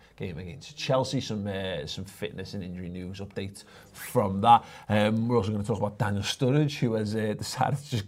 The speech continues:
get off from Trabzonspor, uh, Liverpool's under twenty-three coach, has decided to leave the club. Uh, there's a piece of news from The Athletic pertaining to a potential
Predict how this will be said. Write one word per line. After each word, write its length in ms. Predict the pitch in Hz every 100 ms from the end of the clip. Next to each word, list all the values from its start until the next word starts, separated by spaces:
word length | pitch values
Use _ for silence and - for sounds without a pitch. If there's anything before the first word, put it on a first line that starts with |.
| -
get 220 | - 98
off 320 | 110 110 - -
from 180 | 104
Trabzonspor, 800 | 117 165 160 160 143 165 156 151 - - 131
uh, 80 |
Liverpool's 400 | 131 139 139 135
under 220 | - 127 123
twenty-three 680 | 131 117 107 - 123 131
coach, 400 | 123 127 131 -
has 80 | 113
decided 340 | - 110 104 104
to 100 | 104
leave 320 | 101 98 98
the 100 | 104
club. 380 | - 156 143 143 -
Uh, 300 | 120 120 113
there's 220 | 113 117 123
a 80 |
piece 220 | 113 131 127
of 60 |
news 220 | 123 120
from 420 | - - 123 117 117
The 160 | 107 107
Athletic 560 | 101 117 143 143 139
pertaining 320 | 123 135 117 110
to 100 | 107
a 20 |
potential 760 | 110 - 139 131 - 120 113